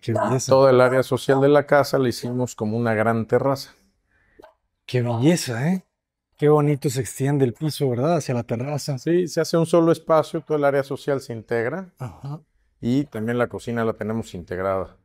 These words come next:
Speaker 2: a la,
Speaker 1: Ah, de este lado.
Speaker 2: al área social.
Speaker 1: Entonces, ¿nos quedan cuántos, cuántos metros libres para la casa sin ya, sin las restricciones?
Speaker 2: Nos queda un espacio muy reducido para desarrollar todo el proyecto. Por eso es que en muchos de los casos tenemos sótanos también.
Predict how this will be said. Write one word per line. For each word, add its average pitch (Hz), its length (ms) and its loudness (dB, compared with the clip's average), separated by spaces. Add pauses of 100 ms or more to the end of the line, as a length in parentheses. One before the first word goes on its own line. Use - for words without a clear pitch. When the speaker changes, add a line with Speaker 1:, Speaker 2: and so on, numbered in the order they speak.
(1000)
Speaker 2:
a 101 80 -14
la, 82 280 -10
Speaker 1:
Ah, 139 560 -4
de 120 60 -4
este 117 240 -8
lado. 127 640 -12
Speaker 2:
al 98 400 -14
área - 180 -6
social. 123 440 -10 (960)
Speaker 1:
Entonces, 220 260 4
¿nos 208 160 6
quedan 214 380 6
cuántos, 226 680 4
cuántos 214 300 4
metros 220 320 6
libres 220 280 6
para 175 180 6
la 143 100 6
casa 185 300 2
sin 156 200 0
ya, 156 160 4
sin 160 120 2
las 143 120 4
restricciones? 131 840 -2 (600)
Speaker 2:
Nos 113 200 0
queda 180 640 4 (320)
un 151 180 4
espacio 156 380 0
muy 143 240 4
reducido 135 600 2
para 101 220 0
desarrollar 104 540 -4
todo 117 140 0
el 107 80 -4
proyecto. 104 440 -4
Por 107 160 -4
eso 120 140 -6
es 120 60 -16
que 120 100 0
en 113 60 -2
muchos 117 280 -2
de 113 60 0
los 101 160 -4
casos 101 320 -2
tenemos 98 340 -10
sótanos 90 460 -6
también. 87 380 -8